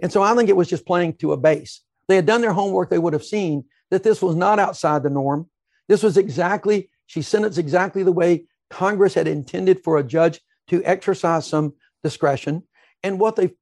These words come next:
completely missed was the talks that she gave to each of these defendants at the time,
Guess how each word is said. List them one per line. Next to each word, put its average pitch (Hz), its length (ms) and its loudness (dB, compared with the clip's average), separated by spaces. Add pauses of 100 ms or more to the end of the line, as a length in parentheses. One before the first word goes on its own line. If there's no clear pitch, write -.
(180)
completely 233 600 -2
missed 147 400 -4 (320)
was 185 200 2
the 170 160 0
talks - 560 0
that 185 160 0
she 190 220 -8
gave 185 320 2
to 160 200 -4
each 196 220 -4
of 180 100 4
these 165 180 0
defendants 170 480 -4
at 139 60 -18
the 151 80 -8
time, 156 300 -6